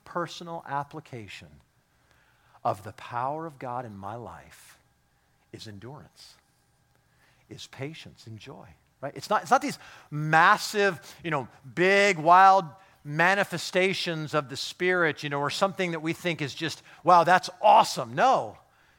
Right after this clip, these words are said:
Many times, like, "Wow, do you know what's amazing? Is that I actually have more endurance today than I had three years ago. I'm actually more patient today than I am three years ago. I'm actually, uh, there's things that, that would have, you know, just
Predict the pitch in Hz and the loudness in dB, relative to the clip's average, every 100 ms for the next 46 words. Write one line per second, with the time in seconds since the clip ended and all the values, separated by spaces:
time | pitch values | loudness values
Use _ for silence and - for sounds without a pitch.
0 | _ _ - 139 196 208 160 135 131 123 | _ _ -10 -4 -4 -4 -8 -8 -12 -8
1 | 185 190 95 101 151 190 - 135 127 180 | -8 -6 -10 -12 -12 -12 -14 -14 -14 -14
2 | - 254 262 - _ _ _ _ _ _ | -18 -20 -20 -20 _ _ _ _ _ _
3 | 135 135 135 175 208 - 190 - - 185 | -12 -8 -6 -6 -6 -10 -10 -10 -14 -12
4 | 170 127 160 160 156 127 123 127 143 151 | -12 -12 -10 -10 -10 -12 -16 -16 -14 -12
5 | 156 131 123 117 101 139 160 139 - - | -14 -14 -16 -16 -16 -14 -12 -14 -16 -18
6 | 127 123 156 143 113 - - - _ 123 | -12 -10 -10 -10 -12 -16 -20 -20 _ -10
7 | 120 120 127 123 - 117 110 120 107 104 | -8 -8 -10 -12 -14 -14 -12 -14 -14 -12
8 | 104 131 185 196 - - 143 131 123 - | -8 -8 -8 -10 -14 -16 -14 -12 -12 -14
9 | - 151 143 - 131 - 123 131 143 135 | -14 -12 -12 -16 -18 -18 -16 -12 -10 -12
10 | 107 - - - 127 123 117 120 120 110 | -14 -20 -20 -12 -10 -10 -12 -14 -14 -12
11 | 104 - 147 185 190 - 147 131 - - | -12 -10 -10 -10 -12 -14 -12 -14 -14 -20
12 | - 131 160 190 - 180 156 139 131 139 | -12 -8 -8 -8 -10 -12 -10 -12 -12 -14
13 | 131 131 127 104 - 147 131 110 117 120 | -12 -12 -14 -16 -20 -16 -14 -16 -18 -18